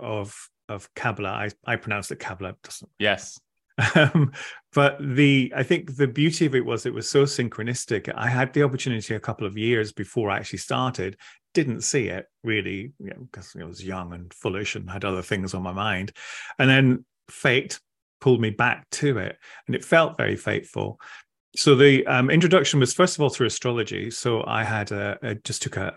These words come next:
Speaker 1: basic astrology course, and then it led into these teachings that were, um, took many, many years, to be honest. It was a, a very long-term thing.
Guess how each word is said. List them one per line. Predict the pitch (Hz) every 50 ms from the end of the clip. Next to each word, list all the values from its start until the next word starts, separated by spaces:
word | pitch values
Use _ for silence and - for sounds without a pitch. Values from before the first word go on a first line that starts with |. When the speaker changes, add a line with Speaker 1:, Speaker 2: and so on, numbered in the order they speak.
| - -
Speaker 1:
basic | 113 110 104 - - 107 -
astrology | 101 - - 104 95 95 98 98 92
course, | - - 101 98 98 98 - - - _ - - - - - - - - _
and | - 113 107 107 104
then | 107 123 117 113 110 107 107 104 104 - -
it | 131 123 127
led | 123 113 107 107 104
into | 107 101 101 101 98 - - 110 101 101 104 104 120
these | - 110 101 98 98 -
teachings | - - - 123 - - - 104 104 104 95 - -
that | 107 104 -
were, | 104 104 101 101 98 - - - - - - - -
um, | 117 104 110
took | 123 - - 147 156
many, | 147 127 131 131 127
many | 123 127 120 120 120
years, | 110 110 120 123 120 107 101 104 107 - - - - _ _ -
to | - 117
be | 104 98
honest. | 104 107 98 101 101 - -
It | - -
was | 113 101
a, | 107 107
a | - - 104
very | 101 104 110 107 101
long-term | 101 101 95 98 95 92 - - 120 107 104 101
thing. | 98 - 104 92 92 98 113